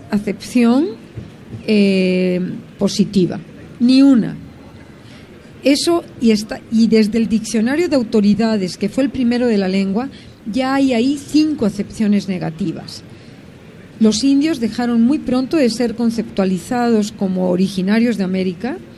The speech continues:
y rápidamente se les achacaron todo tipo de vicios, eh, a su,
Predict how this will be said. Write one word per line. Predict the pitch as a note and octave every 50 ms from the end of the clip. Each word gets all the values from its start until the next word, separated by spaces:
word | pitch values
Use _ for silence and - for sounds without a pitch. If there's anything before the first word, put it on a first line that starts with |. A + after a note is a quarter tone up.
| - - - - - - - - - -
y | B3+ A#3+ B3+ C4+ D4+ - - - - - - -
rápidamente | - - D#4+ E4+ E4 - C#4+ B3+ B3 A3+ A3 A#3 A#3+ B3 A3+ - D#4 F4+ G#4 - - - - - -
se | - - - A#3+
les | A3+ A3 G#3+ G#3 B3
achacaron | A#3 G#3 A3 A#3+ A#3 C4 C#4 D4 D4+ C#4+
todo | - C#4 C4+ C#4 C4+ C4+
tipo | - C4+ C4 - - C#4+ C#4
de | A#3+ A#3+ B3 B3+ C4+ C4+ - - -
vicios, | G3+ G3+ B3 A#3 A3+ - C#4 C4+ C4+ C4+ - - - - -
eh, | G#3+ G3+ F#3+ F#3 F#3 F3+ F3 F3+ F3 F3+ F3 F3 F3 E3+ E3+ E3 E3+ E3+ E3 - - - - - - - - - - - - - -
a | - G3+
su, | G#3 - - - - B3+ C4+ C#4+ D#4 D#4+